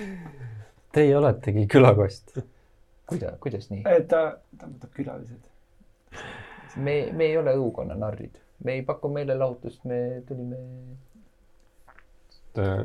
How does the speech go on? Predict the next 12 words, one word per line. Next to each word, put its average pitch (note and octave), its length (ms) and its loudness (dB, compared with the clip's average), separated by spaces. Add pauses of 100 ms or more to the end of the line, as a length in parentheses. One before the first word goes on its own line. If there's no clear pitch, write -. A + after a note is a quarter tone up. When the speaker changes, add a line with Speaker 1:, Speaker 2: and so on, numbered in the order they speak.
(160)
Speaker 1:
pöörab G2+ 400 2
selle G#2 500 -2
kõrtsmiku G#2+ 460 0
poole. G#2 260 0 (1200)
Aljek, D#3+ 500 10 (1120)
too A2+ 200 6
veini A#2+ 380 8
juurde. B2+ 380 10 (1080)
Meil A2 300 4
läheb G2 280 4
asi G#2+ 260 4
keeruliseks. G2+ 680 4